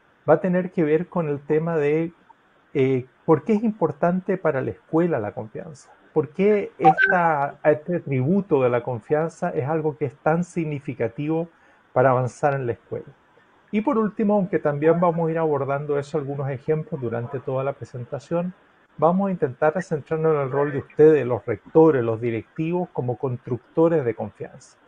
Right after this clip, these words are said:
que también es algo muy significativo y que por lo tanto es algo que vale la pena detenerse y meditarlo, ¿no es cierto? No estamos hablando de un tema abstracto frente al cual hay poco que hacer, estamos hablando al revés de un tema muy cercano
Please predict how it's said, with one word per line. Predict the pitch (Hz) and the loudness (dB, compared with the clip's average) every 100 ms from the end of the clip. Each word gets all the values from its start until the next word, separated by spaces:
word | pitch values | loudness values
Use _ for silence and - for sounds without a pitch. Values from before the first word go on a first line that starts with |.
| _ _ | _ _
que | 135 | -2
también | 131 123 123 139 147 | -2 -6 -4 -4 -4
es | 127 | -6
algo | 131 131 135 123 - _ _ _ _ - | -4 -2 -2 -2 -6 _ _ _ _ -4
muy | 143 143 | -4 -4
significativo | 139 135 127 131 - 120 - 143 147 | -6 -6 -6 -8 -4 -4 -4 -4 -4
y | 143 | -4
que | 123 | -4
por | 117 | -4
lo | 110 | -4
tanto | - 127 127 - 127 113 123 - - | -4 -6 -6 -2 0 -2 -4 -16 -8
es | 117 | -6
algo | 120 131 127 | -4 -4 -6
que | - 123 | -4 -2
vale | 117 127 127 | 0 0 -2
la | 123 | -4
pena | 131 127 139 | -6 -6 -4
detenerse | 123 113 117 127 135 - - 143 | -4 -4 -6 -6 -8 -6 -4 -4
y | 156 127 | -4 -6
meditarlo, | 120 120 113 135 139 120 | -4 -4 -4 -4 -4 -6
¿no | 110 | -10
es | |
cierto? | - 127 120 | -6 -8 -6
No | 117 | -8
estamos | 101 143 143 135 | -6 -4 -2 0
hablando | 123 131 135 | 0 0 -2
de | 131 | -6
un | |
tema | 123 131 120 | -4 -2 -2
abstracto | 117 - 139 143 - - 160 151 - _ _ _ | -2 -2 -2 -2 -6 -2 0 0 -4 _ _ _
frente | 139 120 | -2 0
al | 120 110 | 0 2
cual | 143 131 | 2 2
hay | 120 | 2
poco | - 131 - - | 0 -4 -4 -6
que | |
hacer, | 127 - 160 156 | -8 0 0 0
estamos | 131 143 131 123 | -2 -4 -2 -2
hablando | 117 127 131 | -2 -2 -2
al | 123 | -4
revés | 117 113 135 | -2 -2 -2
de | 135 | -4
un | 113 | -6
tema | - 127 120 | -4 -4 -4
muy | 110 139 | -4 -2
cercano | 170 - 131 - 139 147 170 | -2 -2 -6 -6 -6 -6 -10